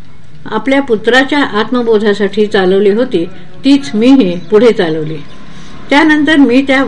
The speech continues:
कदंब वृक्षावर दृष्टी टाकली, तेव्हा तो वृक्ष मला कसा दिसला ते सांगतो ऐक. तो कदंब वृक्ष फुलांनी आणि कळ्यांनी ब-, भरून गेलेला होता. दाशुराच्या आज्ञेवरूनच जणू काय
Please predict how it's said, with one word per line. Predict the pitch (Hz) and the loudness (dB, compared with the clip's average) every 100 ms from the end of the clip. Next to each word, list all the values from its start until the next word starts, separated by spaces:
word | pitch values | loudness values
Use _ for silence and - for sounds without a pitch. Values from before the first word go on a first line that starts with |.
| 190 - | -4 -2
कदंब | 208 214 269 285 | 0 4 4 4
वृक्षावर | 254 247 233 220 214 - | 2 -2 0 0 -2 -6
दृष्टी | 180 190 190 - | -4 -2 0 -2
टाकली, | 180 165 156 156 - - - - - | -2 -4 -6 -8 -10 -14 -14 -12 0
तेव्हा | 254 302 320 | 4 4 2
तो | 330 | 0
वृक्ष | 233 220 294 | 0 0 2
मला | 285 277 | 2 2
कसा | 269 233 233 | 0 -2 -2
दिसला | 220 220 220 - | -4 -4 -4 -2
ते | 202 | -4
सांगतो | 196 170 - 190 | -2 -6 -4 -4
ऐक. | 160 151 - - - - - - - | -4 -6 -10 -14 -14 -14 -14 -8 -4
तो | 285 | 0
कदंब | 240 226 311 311 | 0 2 0 0
वृक्ष | 294 277 269 | -4 -2 -4
फुलांनी | - 214 220 254 | 0 2 2 2
आणि | 262 254 | 2 0
कळ्यांनी | 233 185 190 208 190 156 - - - | -2 -2 -2 -2 -4 -8 -12 -12 -6
ब-, | 185 190 185 185 | -4 -2 -2 -2
भरून | 180 214 277 | 0 2 4
गेलेला | 262 196 170 156 | 4 4 0 -4
होता. | 147 156 - - - - - - - | -6 -10 -12 -14 -14 -14 -14 -12 -2
दाशुराच्या | 226 240 320 311 311 320 | 0 0 0 -2 0 0
आज्ञेवरूनच | 269 202 247 247 240 220 165 | 0 0 0 0 -2 -6 -2
जणू | 214 247 | 0 0
काय | 269 196 | 0 -2